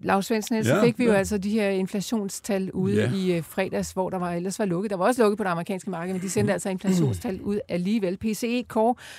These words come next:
Speaker 1: som er det, vi kalder Feds yndlingsinflationsindikator, den kom ud fuldstændig som ventet, så det blev bare sådan en,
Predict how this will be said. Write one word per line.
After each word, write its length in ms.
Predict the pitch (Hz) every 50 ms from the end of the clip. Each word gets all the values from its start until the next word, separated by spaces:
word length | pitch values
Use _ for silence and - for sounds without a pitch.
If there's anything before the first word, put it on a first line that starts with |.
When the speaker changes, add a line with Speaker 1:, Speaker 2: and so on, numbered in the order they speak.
| - -
Speaker 1:
som 260 | - - 233 226 220 -
er 120 | - 196
det, 160 | 196 - 240
vi 40 | 226
kalder 300 | 233 214 220 208 208 202 185 - - - _ _ _
Feds 560 | - - 233 240 247 - - - - - - - _ -
yndlingsinflationsindikator, 2000 | 220 247 285 311 302 254 - - - - - _ _ 180 180 170 - 180 - - 208 196 - 165 - - 185 180 170 - 190 175 - - - - 190 185 190 - - 185 175 -
den 120 | 185 175
kom 180 | - 185 180 202
ud 120 | 233 196
fuldstændig 440 | - - 208 180 - 185 175 175 165
som 180 | - 180 160
ventet, 280 | 156 160 160 185 180 175
så 100 | - 196
det 180 | 165 - 226 -
blev 160 | 214 214 196
bare 180 | - 165 175
sådan 220 | 185 233 202 185
en, 60 | 175